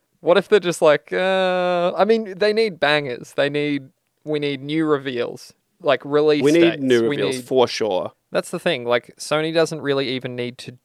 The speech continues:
Speaker 1: do, like, of course they need to come out with it, but this E three was so messy and weird. So for them to dunk on it, it's <laughs> not gonna take much. Like, there was so much this year where it was like, you didn't need a stream.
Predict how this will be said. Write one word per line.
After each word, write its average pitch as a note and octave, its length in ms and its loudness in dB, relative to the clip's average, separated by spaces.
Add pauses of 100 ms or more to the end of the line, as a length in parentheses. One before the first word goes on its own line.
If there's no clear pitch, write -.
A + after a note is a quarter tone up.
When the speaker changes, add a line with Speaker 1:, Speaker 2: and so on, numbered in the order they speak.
Speaker 1:
do, B2 520 -4 (100)
like, F3+ 120 2
of F#3 120 -2
course F#3 200 4
they D3 120 0
need C3+ 140 -4
to C#3 60 -10
come B2+ 220 -6
out C3 180 2
with B2 140 -4
it, - 180 -2
but A#2+ 240 -2
this D3+ 400 -8
E D#3+ 160 -4
three C#3 300 -6
was C3 180 -8
so B2 280 2
messy A#2+ 580 -6
and A#2 260 -10
weird. A2+ 400 -6
So B2 200 0
for - 120 -8
them C#3 260 -2
to D3 180 -10 (240)
dunk C3+ 360 0
on A#2+ 180 -2
it, - 180 -12 (500)
it's - 180 -10
<laughs> F#3+ 60 -4
not - 140 -8
gonna F#3+ 240 0
take D#3 360 -2
much. A2+ 320 -4
Like, C3 300 0 (160)
there E3+ 100 -2
was F3+ 140 -2
so G3+ 260 -4
much G3+ 340 -4
this E3+ 220 -8
year B2+ 220 -4
where C3 120 4
it A2+ 40 0
was C3+ 160 -4
like, C#3 220 0
you E3 260 -10
didn't E3+ 320 -6
need C#3 380 -4 (200)
a C#3 80 -4
stream. A#2 760 -4